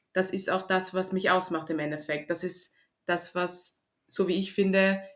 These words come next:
mir mitgegeben wurde, ähm, von wo auch immer. <laughs> Aber ich fände es am schönsten, wenn man nicht sagt, „Oh, die macht das und die hat das studiert und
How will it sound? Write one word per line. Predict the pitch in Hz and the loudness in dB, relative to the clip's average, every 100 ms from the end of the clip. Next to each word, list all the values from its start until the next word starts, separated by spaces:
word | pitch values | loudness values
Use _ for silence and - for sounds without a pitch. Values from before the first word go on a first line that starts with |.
| _ | _
mir | 185 | 4
mitgegeben | 190 220 254 240 226 226 226 | 6 6 4 4 4 4 4
wurde, | 214 240 254 330 - _ _ _ - _ - | 4 4 4 2 -4 _ _ _ -20 _ 2
ähm, | 190 196 196 202 202 202 196 _ _ _ _ _ _ _ _ _ _ _ _ | 4 6 4 2 0 -2 -8 _ _ _ _ _ _ _ _ _ _ _ _
von | - 202 196 | -2 2 4
wo | 196 | 6
auch | 185 196 | 4 4
immer. | 190 226 330 - - - - | 4 4 4 0 -10 0 6
<laughs> | 294 - 320 320 - - 226 - - | 6 6 -6 -6 -6 -10 -12 -16 -2
Aber | 196 202 190 196 196 190 - - _ - | 6 6 8 6 6 4 0 -16 _ -6
ich | 190 - | -6 0
fände | 190 180 | 0 2
es | 180 | -2
am | 175 | -4
schönsten, | 190 190 190 190 175 | 0 0 0 -4 -2
wenn | 175 | -2
man | 175 175 180 180 180 _ _ _ - | -2 -2 -4 -6 -10 _ _ _ -2
nicht | 202 196 | -2 0
sagt, | 196 185 220 | 0 0 2
„Oh, | 226 | 2
die | 202 | 2
macht | 196 185 - | 0 0 0
das | 202 226 | 0 0
und | 196 | -2
die | 185 | -2
hat | 180 | -2
das | 175 | -6
studiert | - 185 180 214 233 | -6 -4 0 0 2
und | 180 170 | -2 -4